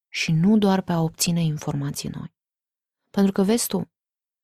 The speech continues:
procesul de a-ți schimba viața, așa cum am spus încă de la bun început,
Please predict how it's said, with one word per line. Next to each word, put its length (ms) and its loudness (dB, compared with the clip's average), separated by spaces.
procesul 520 -2
de 80 -2
a-ți 160 0
schimba 420 0
viața, 580 -4
așa 240 -4
cum 160 4
am 80 4
spus 300 -2
încă 380 0
de 80 0
la 120 -2
bun 200 0
început, 640 -2